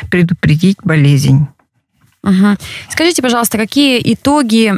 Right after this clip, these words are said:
Speaker 2: м, по, э, по окончанию две тысячи двадцать третьего года?
Speaker 1: Да, мы, у нас годовой отчет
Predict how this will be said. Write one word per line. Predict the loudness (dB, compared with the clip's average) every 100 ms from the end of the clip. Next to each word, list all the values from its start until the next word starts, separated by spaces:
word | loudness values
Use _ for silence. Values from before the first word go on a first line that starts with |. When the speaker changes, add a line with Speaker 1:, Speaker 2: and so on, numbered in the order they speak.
| -2
Speaker 2:
м, | -2 2 2 2 2 2 2 0 -2
по, | 0 0 0
э, | -2 -2 -2 -2 -2 -2
по | -2
окончанию | 0 0 0 0 0
две | -2
тысячи | -2 -2 -2
двадцать | -2 -4 -4 -4
третьего | -2 0 0 0
года? | 0 0 0 -2 -4 _ _ _ _ _ _ -20 -20 -8
Speaker 1:
Да, | -2 0 2
мы, | 2 2
у | 2 2 4
нас | 2 2
годовой | 0 0 0 0
отчет | 0 -2